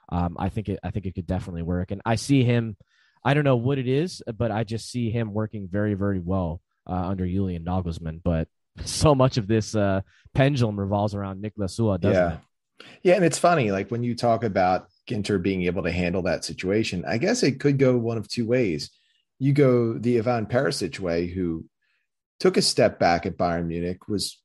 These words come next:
Speaker 2: basically a reserve, even though he was still a starting quality player, and had a fantastic season.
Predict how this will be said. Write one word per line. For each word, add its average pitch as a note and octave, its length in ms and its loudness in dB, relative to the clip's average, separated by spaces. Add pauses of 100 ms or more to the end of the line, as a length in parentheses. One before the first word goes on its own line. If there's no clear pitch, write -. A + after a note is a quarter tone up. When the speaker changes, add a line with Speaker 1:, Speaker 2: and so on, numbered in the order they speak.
(100)
Speaker 2:
basically A#2 460 2
a F#2+ 60 2
reserve, G2 460 2
even G2+ 220 -2
though F#2 140 -4
he F#2+ 140 -6
was E2 120 -8
still G2 240 -2
a E2 40 -2
starting F2+ 560 0
quality F#2 560 4
player, F2+ 580 0 (500)
and C#3 140 4
had D3 160 6
a F#2 140 2 (120)
fantastic C#3 1000 0
season. - 420 -12